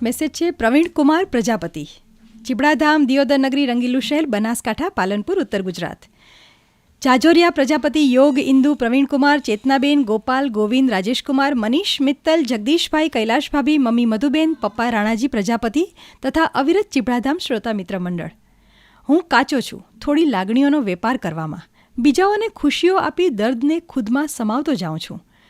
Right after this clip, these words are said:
ખબર જ છે કે પડદો પડશે ને ભૂલી જશે આ દુનિયા મને, છતાં જીવન રંગપંચ પર મારું પાત્ર નિભાવતો જાઉં છું. પંદર બેના શનિવારે નવ બત્રીસે ચિત્રરંગ વોઇસ લાઈવમાં મારી પસંદગીનું ગીત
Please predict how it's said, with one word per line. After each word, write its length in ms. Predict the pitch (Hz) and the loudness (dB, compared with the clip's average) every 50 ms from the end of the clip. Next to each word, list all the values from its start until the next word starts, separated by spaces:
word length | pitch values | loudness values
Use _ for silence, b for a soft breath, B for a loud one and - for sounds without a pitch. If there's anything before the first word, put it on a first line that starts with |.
| b b b b b | b b b b b
ખબર 260 | - - 190 214 269 359 427 | -8 -4 -2 0 2 0 0
જ 40 | |
છે 280 | - - - 370 392 403 | 0 0 0 2 2 2
કે 140 | 403 - 370 | 2 -2 -4
પડદો 440 | - - - 220 220 214 220 285 269 | -2 0 -2 -2 0 0 0 -2 -2
પડશે 540 | - 226 208 285 - - 381 285 220 214 b b b 349 | -2 -2 -2 -2 -2 0 0 0 0 -2 b b b -2
ને 80 | 427 | -2
ભૂલી 240 | 359 277 330 359 320 | 2 4 6 6 6
જશે 400 | 202 208 175 - - - - - b b b b b b | 4 2 -4 -4 -8 -10 -12 -16 b b b b b b
આ 100 | - 247 | -4 -2
દુનિયા 360 | 208 220 233 220 196 - 170 - b b b b b b b b | 0 2 2 0 0 -2 -10 -14 b b b b b b b b
મને, 220 | 226 240 285 294 381 415 | 2 4 4 4 4 2
છતાં 480 | - - - 294 - - 381 254 160 - b b b b b b | -2 -4 -6 -4 0 2 2 2 2 0 b b b b b b
જીવન 340 | - 247 262 254 415 440 359 285 | 2 2 4 4 4 2 2 2
રંગપંચ 600 | 285 302 320 302 _ - 269 262 262 262 - 254 - | 2 2 2 -2 _ -2 -2 -2 -2 -2 -6 -10 -6
પર 240 | 240 240 269 - 415 _ _ - | -4 -2 -2 -2 -4 _ _ -2
મારું 260 | 220 220 233 359 440 | 0 2 2 2 2
પાત્ર 360 | - 339 311 - - 330 320 | 2 2 0 0 0 0 0
નિભાવતો 440 | 269 240 208 - 208 262 311 - 277 | 0 0 0 -2 -2 -2 0 0 -2
જાઉં 240 | - - - - 165 | -2 -4 -6 -8 -8
છું. 240 | - - - - _ _ _ _ _ _ _ _ _ _ b b b b b b b b - | -10 -12 -14 -18 _ _ _ _ _ _ _ _ _ _ b b b b b b b b 0
પંદર 300 | 311 320 339 339 440 440 415 | 2 4 4 6 4 4 4
બેના 380 | 403 392 403 392 392 415 427 370 - | 2 2 4 2 2 2 0 -2 -2
શનિવારે 640 | - 262 240 254 254 233 214 214 254 349 262 247 330 b b b b b b b b b - | -2 0 0 2 2 0 0 0 2 2 0 0 -2 b b b b b b b b b 4
નવ 200 | 240 269 370 415 403 | 6 6 6 6 6
બત્રીસે 380 | 370 370 370 349 330 - 381 | 4 4 4 4 4 4 2
ચિત્રરંગ 520 | 285 - 311 - 403 381 370 392 415 392 285 | 0 0 0 2 2 2 2 2 0 0 0
વોઇસ 280 | 233 247 311 294 - - | 2 2 2 0 0 -2
લાઈવમાં 440 | 233 214 233 247 247 269 320 339 254 | 0 0 2 2 2 2 2 2 0
મારી 220 | 208 175 240 381 | 0 2 2 2
પસંદગીનું 640 | 440 - 392 - 381 370 339 294 320 294 302 294 240 | 2 2 0 0 0 0 2 2 2 2 2 0 0
ગીત 220 | 220 254 247 - | 0 -2 -2 -2